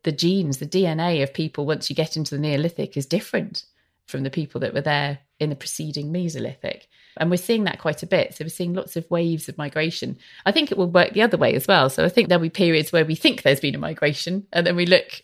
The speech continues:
at the genetics and go, "Oh, there doesn't seem to have been many people coming over."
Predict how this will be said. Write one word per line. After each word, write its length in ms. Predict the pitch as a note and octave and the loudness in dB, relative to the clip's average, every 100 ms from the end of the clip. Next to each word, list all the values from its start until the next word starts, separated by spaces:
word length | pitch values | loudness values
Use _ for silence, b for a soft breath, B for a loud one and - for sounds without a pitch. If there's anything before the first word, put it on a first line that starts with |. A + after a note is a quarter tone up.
| _ | _
at 160 | F3 - | 2 2
the 60 | |
genetics 540 | F#3+ F3 F3 - - - | 0 -2 0 -2 -2 -2
and 100 | F3+ | 0
go, 160 | F3+ - | -2 -2
"Oh, 220 | D#4 D#3+ - _ | -4 -4 -6 _
there 120 | - A#3+ - | -18 -18 -6
doesn't 260 | A#3+ F#3+ - | -4 -4 -4
seem 160 | F#3+ | -6
to 60 | F#3 | -6
have 60 | - | -8
been 140 | B2 | -6
many 180 | A#2+ C3 | -4 -4
people 240 | - - | -6 -14
coming 280 | - B2+ - | -10 -6 -6
over." 320 | A#2 - - | -6 -4 -6